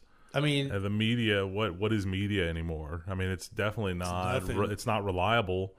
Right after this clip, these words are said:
Speaker 2: Uh, you find the one that you, you, whatever source you, uh, relate to the closest,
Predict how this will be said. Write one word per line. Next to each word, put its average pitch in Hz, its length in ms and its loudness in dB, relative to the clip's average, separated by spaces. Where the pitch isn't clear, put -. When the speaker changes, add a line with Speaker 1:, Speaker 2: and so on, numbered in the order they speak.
Speaker 2:
Uh, 90 180 -4
you 90 180 -2
find 104 380 2
the 92 40 0
one 101 340 2
that 90 200 -4
you, 101 460 -4
you, 95 640 -6
whatever 107 320 4
source 120 640 0
you, 113 380 2
uh, 95 400 2
relate 117 440 2
to 120 280 2
the 110 80 -2
closest, 104 680 0